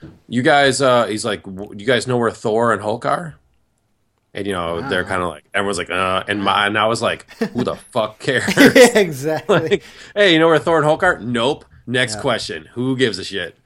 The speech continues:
Speaker 2: Yeah.
Speaker 1: Because Thor's stupid, stupid.
Speaker 2: Yeah, he
Speaker 1: <laughs>
Speaker 2: really
Speaker 1: And the Hulk
Speaker 2: is.
Speaker 1: is just what the Hulk is, and we just wanna see him in very little bits and pieces.
Speaker 2: Yeah.
Speaker 1: So who cares?
Speaker 2: But,
Speaker 1: Like, that
Speaker 2: uh,
Speaker 1: movie was better without them.
Speaker 2: Yeah, and, and plus, you know, like,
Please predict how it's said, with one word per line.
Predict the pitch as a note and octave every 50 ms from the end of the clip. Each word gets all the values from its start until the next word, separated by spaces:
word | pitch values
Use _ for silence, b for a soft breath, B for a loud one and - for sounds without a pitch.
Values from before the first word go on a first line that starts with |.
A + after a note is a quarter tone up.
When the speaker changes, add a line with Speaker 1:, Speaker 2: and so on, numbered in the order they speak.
| b b
Speaker 2:
Yeah. | A2+ G2+ F#2 F#2+
Speaker 1:
Because | A#2 - B2 A2+ G#2+ G#2 G2+ G#2+ - -
Thor's | - B2+ A2+ A#2 B2 A#2+
stupid, | - - A2+ A2+ - _ _ _ - G#2
stupid. | F2+ - F#2 G2 - - - - - - - - -
Speaker 2:
Yeah, | F#3+ - G#2 G#2+ - D3+ A2
he | A2+
Speaker 1:
<laughs> | A#2 A2+ -
Speaker 2:
really | - C3
Speaker 1:
And | C#3+ C#3
the | C3+ B2+
Hulk | D3+ D#3 D3 -
Speaker 2:
is. | D3 C3
Speaker 1:
is | -
just | D3+ C3+ -
what | D3+ A#2+
the | C3 A#2
Hulk | C3 C#3 C3 C3+ -
is, | A#2+ B2 C3 C3+ C3+ C3+ C3 - - b b b b b b b -
and | A2 A2+ A2 A2+ A2+ A#2+
we | B2
just | A#2 A#2+ A#2+ A2+
wanna | A#2 A#2 A2 A2
see | G#2 - B2
him | A#2 G#2+ G#2
in | G2 G2+ G2 F2
very | G2+ G2+ G2+ G2+
little | G2 G2+ G2 F2+
bits | E2 D#2+ D#2+ E2 - - -
and | F2+ E2+
pieces. | D#2+ E2 D2+ - E2 - - - -
Speaker 2:
Yeah. | - - - - -
Speaker 1:
So | - - G2+ G2 E2+ D#2+ E2 D#2+ C#2 -
who | G2+ A2 A2+
cares? | - A2+ - - - - - _ _ _ _ _ _ _ _ _ _ C3+ A#2+
Speaker 2:
But, | - A2
Speaker 1:
Like, | G#2+ G2+ G2+ G2 - -
that | G#2+ G#2+
Speaker 2:
uh, | G#2+
Speaker 1:
movie | A2+ A2+ A2 A2
was | G#2 G2 F2+
better | F#2+ F#2+ G2 G2+
without | G#2 F2+ F2 D2+ D2
them. | - D2+ D2 - _ _ _
Speaker 2:
Yeah, | - C3 B2+ B2+ B2 A#2+ B2 C#3
and, | - - G3 G#3
and | F#3+ G3+ G3 G3+
plus, | B3 A#3+ G3+ - -
you | G3+
know, | E3 C3+ A#2 B B B B B B B
like, | D#3+ E3 E3 D3+ A#2 -